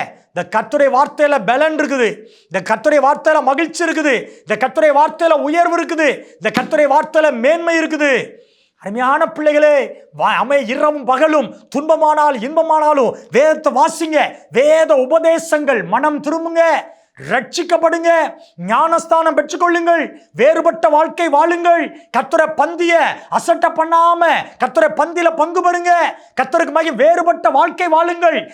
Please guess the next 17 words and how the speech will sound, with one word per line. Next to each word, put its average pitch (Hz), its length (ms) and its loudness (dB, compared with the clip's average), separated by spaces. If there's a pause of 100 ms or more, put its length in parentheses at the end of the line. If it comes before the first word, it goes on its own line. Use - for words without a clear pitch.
(120)
இயேசு 311 380 0
சீக்கிரமாய் 339 640 -2
வரப்போகிறார். 330 720 0 (180)
அவர் 247 200 2
வருகைக்கு 349 440 0
எப்போதும் 320 460 2
ஆயத்தமாயிருங்க. 349 760 0 (540)
ஸ்தோத்திரம். 302 560 -2
பிள்ளைகளே, 302 720 2 (300)
வேதத்தில் 302 400 0
அஸ்திபாரமான 320 1200 2
உபதேசங்கள். 277 800 0 (320)
ஸ்தோத்திரம். 240 260 -8
அந்த 254 200 -2
உபதேசத்துல 330 800 -2
ஸ்ட்ராங்கா 302 720 -2
இருங்க. 190 540 -6